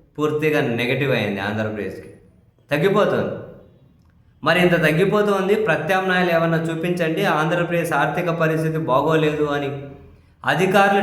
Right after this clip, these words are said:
ఢిల్లీకి చాలాసార్లు మొరపెట్టుకున్నారట. కనీసం పట్టించుకోవడం లేదట. అక్కడ ఏం ప్రత్యామ్నాయం చూపించట్లేదట. ఆంధ్రప్రదేశ్ ఆదాయం తగ్గిపోతూ ఉంది, ఏమన్నా ప్రత్యామ్నాయం చూపించండి, మీరు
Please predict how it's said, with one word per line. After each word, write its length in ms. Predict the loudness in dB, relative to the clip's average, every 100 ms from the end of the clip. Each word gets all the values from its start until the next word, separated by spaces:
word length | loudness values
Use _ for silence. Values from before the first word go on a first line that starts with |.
| 0
ఢిల్లీకి 360 | 0 0 -2 -2
చాలాసార్లు 540 | 0 2 2 2 2 2
మొరపెట్టుకున్నారట. 880 | 2 2 2 -2 -2 -2 0 0 -2 -4 -8 -14 -20 -20 _ _ _ -4
కనీసం 500 | 0 4 4 2 0 0
పట్టించుకోవడం 560 | 0 0 0 0 0 0
లేదట. 260 | -4 -4 -8
అక్కడ 180 | -10 -14 -16 -20 -20 _ _ -10
ఏం 240 | 0 2 2
ప్రత్యామ్నాయం 680 | 2 -2 2 0 2 2 2 2
చూపించట్లేదట. 840 | 0 -2 -2 -2 -2 -2 -2 -6 -10 -14 -20 -20 -20 _ _ -8
ఆంధ్రప్రదేశ్ 720 | -2 2 2 2 2 2 4 4
ఆదాయం 300 | 4 2 2 2
తగ్గిపోతూ 500 | 0 -2 -2 -2 -2 0
ఉంది, 280 | -2 -2 -6 -10 -16 -20 -20 _ _ _ _ _ _ _ _ _ _ _ _ _ -4
ఏమన్నా 340 | 0 2 4 4
ప్రత్యామ్నాయం 640 | 2 4 2 2 2 2
చూపించండి, 600 | 0 -2 -2 -2 0 0 -4 -6 -12 -20 -20 _ -20 _ _ -6
మీరు 200 | 0 2